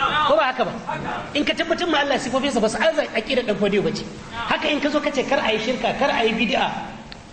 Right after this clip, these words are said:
sai su yi tsammanin wannan ba aqida, ba manhajin dan fodiyo bane, ba aqida sa ba. Yace, "Wa yansibuna ashaba ila ma yusammuna bil wahabiyya." Sai suna jingina masu bin aqida irin ta dan fodiyo, suna ce musu yan wahabiyya.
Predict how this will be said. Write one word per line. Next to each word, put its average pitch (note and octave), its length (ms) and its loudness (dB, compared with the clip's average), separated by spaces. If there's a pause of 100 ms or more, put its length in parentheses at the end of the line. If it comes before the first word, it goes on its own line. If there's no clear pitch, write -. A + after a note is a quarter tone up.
(140)
sai D#4 220 0
su A3+ 80 2
yi D4+ 80 2
tsammanin C4 500 2 (200)
wannan C#4+ 260 2
ba A3+ 80 2
aqida, G#3+ 320 -4
ba G3 120 2
manhajin A3+ 360 2
dan A3+ 100 -4
fodiyo G#3 220 2
bane, F#3+ 140 0
ba D#3 80 0
aqida D3 280 -6
sa - 120 -10
ba. - 60 -12 (1200)
Yace, A#3 240 2
"Wa G#3+ 120 4
yansibuna A3 580 4
ashaba A#3 460 2
ila G#3+ 220 2
ma G3+ 100 4
yusammuna G3+ 500 2
bil - 140 2
wahabiyya." C#3 520 0 (1040)
Sai A3+ 160 2
suna A3+ 240 2
jingina D#4 360 4
masu C4 240 2
bin C4 100 4
aqida A#3+ 400 0
irin A#3+ 200 4
ta A#3 80 0
dan A#3+ 140 2
fodiyo, C4 300 2
suna A#3+ 200 2
ce A3+ 100 -2
musu A3 160 -2
yan A3 120 2
wahabiyya. D3 440 0